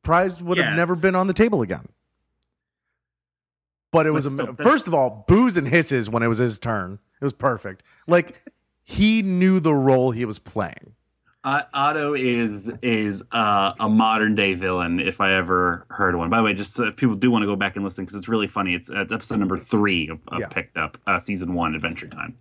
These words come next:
Speaker 1: And then we eventually have Otto on the show, and he even calls himself, he references a character of the role that he was playing. I almost fucked up again.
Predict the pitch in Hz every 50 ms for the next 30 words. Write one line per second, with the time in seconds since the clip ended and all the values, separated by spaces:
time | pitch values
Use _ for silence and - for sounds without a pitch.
0 | - 143 151 165 175 185 190 180 165 156 131 147 147 135 - 165 147 131 123 113
1 | - 113 139 135 131 120 127 120 120 117 113 113 110 107 104 - - 123 104 98
2 | 92 85 90 104 123 131 131 127 127 143 139 _ - 139 131 120 113 113 104 -
3 | 117 110 104 98 107 101 - - 107 98 - _ _ _ - - - - 202 226
4 | 196 220 208 170 170 175 156 - 165 147 139 127 123 117 110 - - _ _ _
5 | _ _ _ _ _ _ _ _ _ _ _ _ _ _ _ _ _ _ - 143
6 | 151 131 - - 175 160 147 135 107 - 127 110 107 110 107 120 123 113 127 123
7 | 123 127 117 110 110 110 104 113 110 98 - - 127 113 92 87 82 80 90 92
8 | 95 95 - - 101 87 - 101 - 95 - 80 82 82